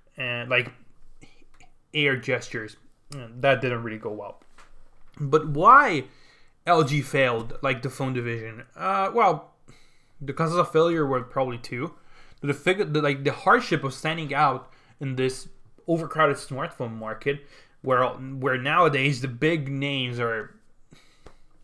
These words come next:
are kind of different, you know? There's still Samsung, you have Huawei, Xiaomi, OnePlus. You know, probably they didn't keep up in that pace in that sense. They're, like, behind, and also their naming convention is sort of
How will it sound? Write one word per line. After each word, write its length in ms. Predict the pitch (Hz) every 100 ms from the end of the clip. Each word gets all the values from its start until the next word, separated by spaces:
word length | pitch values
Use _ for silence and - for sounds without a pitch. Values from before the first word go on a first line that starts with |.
| - - - -
are 80 | 156
kind 220 | 151 156
of 80 | 117
different, 360 | 214 240 147
you 80 | 131
know? 260 | 127 123 127 - - -
There's 200 | 143 147
still 180 | 185 196
Samsung, 720 | - 156 147 - 151 147 - - - - -
you 100 | 147
have 500 | 147 131 127 117 - - - -
Huawei, 600 | 135 127 123 123 123 117
Xiaomi, 760 | - - 123 120 123 123 120
OnePlus. 600 | 120 117 120 123 117 - - - - - -
You 80 |
know, 260 | 139 135 135
probably 380 | 135 214 254 220
they 140 | 175
didn't 220 | 165 226
keep 220 | 226 202 170
up 160 | 190
in 140 | 170 156
that 220 | 170 170
pace 280 | 180 151 -
in 80 | 135
that 200 | 143 -
sense. 380 | 127 120 127 - - - - - - - - - - -
They're, 120 | 156
like, 200 | 143 135
behind, 360 | 139 190 208 139
and 80 |
also 200 | 139 156
their 200 | 147 135
naming 320 | 135 151 180 170
convention 500 | 131 127 127 127 127
is 120 | 120
sort 440 | - - - 143
of 220 | 139 117